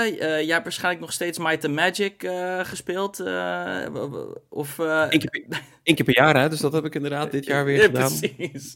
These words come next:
Speaker 1: <laughs>
Speaker 2: Eh, ik heb wel, ik op, ja, in het begin van het jaar, eh, eerste helft van het jaar eigenlijk helemaal niet zo heel veel gegamed. Eh, bezig geweest met andere dingen. Eh, eh, ja, ik ben nog steeds fanatiek aan het sporten. Eh,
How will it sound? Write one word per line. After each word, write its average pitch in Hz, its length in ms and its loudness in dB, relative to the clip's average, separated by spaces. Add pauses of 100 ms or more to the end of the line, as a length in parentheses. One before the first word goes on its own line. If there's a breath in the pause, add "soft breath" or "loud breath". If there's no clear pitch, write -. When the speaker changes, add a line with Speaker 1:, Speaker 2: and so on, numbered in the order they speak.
Speaker 1:
<laughs> - 180 -12 (240)
Speaker 2:
Eh, 98 760 4 (140)
ik 135 120 -16
heb 123 140 0
wel, 143 240 2
ik 143 120 0
op, 160 140 -6 (300)
ja, 107 340 4
in - 100 -6
het 139 80 -4
begin 196 260 0
van 180 100 -2
het 160 80 -6
jaar, 160 220 0
eh, - 180 -4
eerste 160 260 -6
helft 147 200 -4
van 139 100 -14
het - 80 -10
jaar 135 60 -2
eigenlijk 127 280 -2
helemaal 135 220 -4
niet 131 100 -6
zo - 100 -8
heel 131 180 2
veel 151 160 -2
gegamed. 156 480 -8 (680 soft breath)
Eh, 101 320 -2
bezig 104 340 0
geweest 98 200 -6
met - 140 -18
andere 110 300 2
dingen. 107 520 0 (140)
Eh, 101 180 -10
eh, 98 600 -8 (800)
ja, 95 100 -12
ik 85 60 -14
ben - 20 -20
nog 90 140 -14
steeds 104 160 -6
fanatiek - 380 -12
aan 101 60 -12
het - 100 -14
sporten. 120 460 -4 (200)
Eh, 104 120 -14